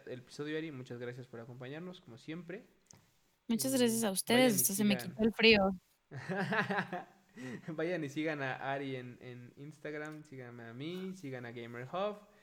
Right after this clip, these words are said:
Speaker 1: este, síganos en YouTube. Recuerden, si nos están escuchando en, en, en, en Spotify, aunque no nos escuchen en audio, todos modos, digo, en, en video, perdón, vayan a, vayan a seguirnos, total. Ese,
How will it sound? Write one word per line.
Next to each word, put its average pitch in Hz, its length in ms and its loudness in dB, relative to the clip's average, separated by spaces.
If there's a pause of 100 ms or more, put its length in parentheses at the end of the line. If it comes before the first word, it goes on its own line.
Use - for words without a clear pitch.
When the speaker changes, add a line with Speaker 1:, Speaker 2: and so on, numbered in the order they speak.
(300)
Speaker 1:
este, 120 640 -12
síganos 131 380 -6
en 123 100 -10
YouTube. 170 500 -4
Recuerden, 143 500 -6
si 131 80 -12
nos 123 120 -14
están 131 220 -8
escuchando 131 380 -12
en, 123 160 -16
en, 120 320 -18
en, 120 680 -18 (120)
en 131 180 -12
Spotify, 160 520 -6 (320)
aunque 180 240 -4
no 208 120 0
nos 233 160 -2
escuchen 190 380 -4
en 156 120 -2
audio, 175 260 0
todos 165 140 -6
modos, 156 220 -4
digo, 135 180 0
en, 127 160 -2
en 139 100 -2
video, 143 240 0
perdón, 160 400 -6
vayan 135 320 -2
a, 107 240 -10
vayan 127 240 -6
a 120 60 -10
seguirnos, 117 340 -12
total. 120 300 -8 (420)
Ese, 135 460 -4